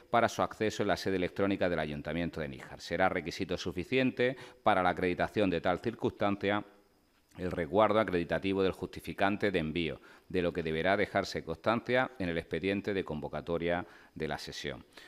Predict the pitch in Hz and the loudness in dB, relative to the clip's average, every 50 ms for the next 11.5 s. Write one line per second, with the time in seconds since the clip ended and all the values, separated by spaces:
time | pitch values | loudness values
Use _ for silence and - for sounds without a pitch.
0 | - - - - - - - 95 95 107 123 131 127 127 135 139 143 - - 104 | -20 -20 -20 -16 -12 -2 0 2 4 4 4 4 4 6 4 4 4 2 2 2
1 | 95 87 80 92 90 90 98 101 98 92 87 85 - - - 123 127 - - - | 2 2 4 2 2 4 4 4 4 4 4 2 0 2 2 2 4 4 4 4
2 | 127 131 - - 98 95 107 98 95 95 85 87 85 101 110 - - - 123 107 | 4 4 4 4 2 0 2 2 2 2 2 2 2 2 2 0 0 0 0 2
3 | 101 90 85 - 101 95 90 - 90 87 85 87 92 92 90 85 82 78 76 71 | 2 0 0 2 2 0 2 2 0 2 2 2 2 2 2 0 0 -2 -2 -4
4 | - 76 73 - 76 71 73 - - 107 113 117 123 123 - - - - - - | -4 -6 -8 -6 -6 -6 -6 -2 0 2 4 4 2 0 -2 -8 -16 -10 -4 0
5 | 92 92 87 - - 85 - - 87 95 104 104 101 - 90 82 85 80 - - | 0 0 0 0 -4 -4 -2 -2 0 0 0 0 0 0 -2 -2 -2 -2 -2 -2
6 | 113 117 117 117 110 - 127 123 117 107 95 90 - 95 87 - - 113 113 101 | 0 0 0 0 0 0 0 0 2 2 0 0 -2 -4 -6 -4 -2 -2 -2 -2
7 | - 120 110 - 104 95 87 - 95 101 101 101 98 - 92 85 85 90 95 92 | -2 -2 -2 -2 -4 -6 -4 -2 -2 0 0 0 -2 -2 -4 -2 0 0 0 0
8 | - 92 85 82 80 80 80 85 101 107 107 104 101 92 87 - - 85 - - | 0 -2 -2 -2 -2 -2 -2 -2 0 2 2 4 4 2 0 0 -2 -6 -4 -2
9 | 98 98 98 90 87 82 - - 101 90 85 80 78 - - 107 98 95 - - | -2 0 0 -2 -2 -4 -2 -2 -4 -4 -2 -4 -4 -4 -2 -2 -2 -2 -2 0
10 | 101 92 90 92 92 - - 80 80 - - 82 - - 92 85 82 - 113 117 | 0 0 0 0 -2 -2 -4 -4 -6 -6 -8 -8 -6 -4 -4 -4 0 0 0 2
11 | 113 107 95 - 95 92 92 95 95 | 4 2 4 6 4 4 4 2 0